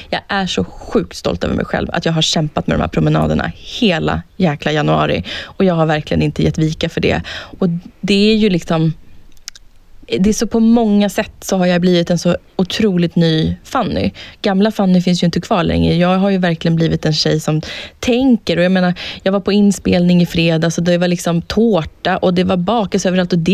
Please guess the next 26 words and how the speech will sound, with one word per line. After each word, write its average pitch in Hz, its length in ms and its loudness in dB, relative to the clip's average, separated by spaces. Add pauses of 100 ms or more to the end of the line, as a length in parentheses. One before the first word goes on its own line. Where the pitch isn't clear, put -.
är 285 40 2
ju 226 60 4
min 156 240 2 (140)
söt-, - 560 -4
alltså - 140 -2
det 196 100 4
är 247 40 6
min 151 260 2
trigger. - 440 -4
Alltså 175 140 -2
jag - 300 -4
älskar - 460 -4
ju 127 120 0
bakelser - 520 -2
och - 60 0
sånt. - 240 -2 (160)
Och - 360 -4
du 180 60 2
vet, 175 140 2
så - 60 -2
här, 160 80 -4
tre 185 180 0
dagar 165 160 2
innan 156 220 0
mens, - 360 -2 (160)
det, - 140 -2